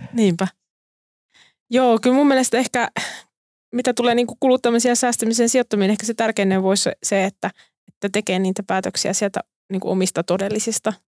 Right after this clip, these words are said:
tavoitteista lähtien, ettei yrittää niinku päästä sen yläpuolelle, ettei ole kenenkään ohjaltavissa.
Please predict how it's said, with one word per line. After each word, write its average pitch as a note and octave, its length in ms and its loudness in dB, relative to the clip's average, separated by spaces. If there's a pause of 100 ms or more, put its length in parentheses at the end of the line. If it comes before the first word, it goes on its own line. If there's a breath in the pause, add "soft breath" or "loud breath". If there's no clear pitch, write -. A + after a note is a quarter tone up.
tavoitteista G3+ 680 0
lähtien, G3+ 440 -2
ettei D#3 420 -2
yrittää G3+ 420 0 (340)
niinku G#3 180 -2
päästä G#3+ 240 -2
sen D#4 200 0
yläpuolelle, D#3+ 640 2
ettei - 320 -4
ole F#3 140 -4
kenenkään F3 560 -2
ohjaltavissa. - 760 -6